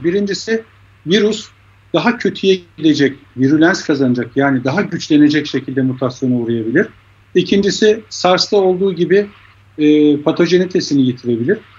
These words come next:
Üçüncüsü de az önce söyledim, mevsimsel grip gibi çok küçük mutasyonlarla devam eder ve bu virüste yaşamaya alışırız. Bu arada, e, eğer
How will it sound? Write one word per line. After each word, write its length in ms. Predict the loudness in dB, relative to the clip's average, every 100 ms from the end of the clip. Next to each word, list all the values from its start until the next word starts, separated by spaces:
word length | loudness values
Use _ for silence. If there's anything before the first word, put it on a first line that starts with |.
| -10 -6
Üçüncüsü 520 | -2 -2 -2 0 2
de 120 | 2
az 200 | 2 0
önce 180 | 0 -2
söyledim, 560 | 0 2 2 0 -2 -8 _ _ 0
mevsimsel 800 | 2 2 -2 -6 -2 -2 -2 -2
grip 320 | -4 -4 -4
gibi 220 | -6 -4
çok 240 | -6 -6
küçük 260 | -6 -6 -6 _ -4
mutasyonlarla 1200 | -2 0 0 0 -2 -2 0 2 4 4 0 0
devam 340 | 2 2 2
eder 240 | 2 0 -4 _ _ _ 0
ve 320 | 0 0 -2
bu 160 | -2 0
virüste 360 | -2 -2 0
yaşamaya 520 | 0 2 0 0 0 0
alışırız. 540 | -2 -2 -6 -8 -16 _ _ _ 2
Bu 100 | 4
arada, 440 | 4 2 0 -2 -8 -6
e, 60 | -4 -2
eğer 260 | 0 0